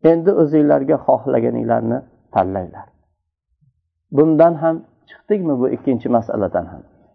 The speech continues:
"Albatta chiqdik", dedilar. Ammo sizlarni so'zingiz, Ali roziyallohu anhu o'zidan Amirul Mu'mininlik laqabini ketkizib turdi deganinglar,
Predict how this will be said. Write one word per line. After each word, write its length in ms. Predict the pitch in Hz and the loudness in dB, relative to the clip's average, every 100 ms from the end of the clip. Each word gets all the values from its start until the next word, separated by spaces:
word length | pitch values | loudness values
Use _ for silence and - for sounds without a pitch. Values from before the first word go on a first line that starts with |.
| _ _ - | _ _ -4
"Albatta 420 | 123 131 123 127 | 0 2 0 -2
chiqdik", 360 | 117 - - 98 | -6 -8 -10 -8
dedilar. 300 | 87 - - _ _ _ _ _ - | -10 -14 -20 _ _ _ _ _ 2
Ammo 280 | 180 214 233 | 4 6 4
sizlarni 520 | 202 202 190 196 202 196 | 2 0 4 6 6 2
so'zingiz, 580 | 196 175 190 185 214 185 _ _ _ _ | 2 4 2 4 4 2 _ _ _ _
Ali 240 | 160 185 208 | 4 6 6
roziyallohu 600 | 190 165 185 185 180 170 | 4 4 4 6 4 4
anhu 280 | 175 175 175 | 2 2 2
o'zidan 520 | 180 185 170 165 180 160 - _ _ _ - | 4 4 4 4 4 2 -6 _ _ _ 2
Amirul 480 | 160 185 180 185 175 | 4 6 6 4 4
Mu'mininlik 800 | 180 - 180 185 185 185 240 202 | 4 4 2 4 4 4 4 4
laqabini 640 | 202 175 190 180 185 185 - _ _ - | 4 6 4 4 4 2 2 _ _ 0
ketkizib 440 | 180 180 175 175 - | 0 4 4 4 2
turdi 260 | 180 156 165 | 0 2 2
deganinglar, 580 | 165 160 147 147 180 | 4 4 4 4 4